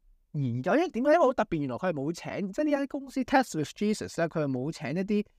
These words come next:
神學嘅，即係神學有啲，即係大學都有讀神學啦，咁樣，咁啊冇請啲神學嘅顧問去問，即係去大家一齊去，誒，合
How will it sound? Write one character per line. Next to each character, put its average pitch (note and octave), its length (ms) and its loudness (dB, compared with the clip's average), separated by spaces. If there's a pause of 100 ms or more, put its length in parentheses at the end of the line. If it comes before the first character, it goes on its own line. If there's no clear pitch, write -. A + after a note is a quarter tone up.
(360)
神 - 180 0 (220)
學 C3 260 0 (140)
嘅， D3 160 0
即 B3 100 0
係 A#3 60 4
神 B2 260 -2
學 C3 160 -2 (140)
有 C3+ 120 -2
啲， G#3 220 0
即 - 120 0
係 D3 100 2 (100)
大 - 160 -2
學 C3 160 -6
都 D#3 120 -2
有 D#3 60 0
讀 - 120 -12
神 G2 200 -6
學 - 160 -4
啦， C3+ 280 2
咁 A#2 100 -4
樣， B2 40 -4
咁 E3 160 0
啊 - 20 2
冇 E3+ 180 2
請 E3 160 0
啲 G3 120 0
神 A2+ 260 -2
學 A#2 140 0
嘅 A#2+ 120 0
顧 C3+ 240 -6
問 A#2 220 2
去 A2+ 180 -2 (420)
問， A#2+ 400 -2
即 G3+ 120 2
係 D#3 100 4 (100)
去 C#3 160 -2 (160)
大 B2 160 0
家 D#3+ 140 4
一 - 20 2
齊 A#2+ 200 -4
去， A#2+ 340 0
誒， G2+ 240 -4
合 - 180 -4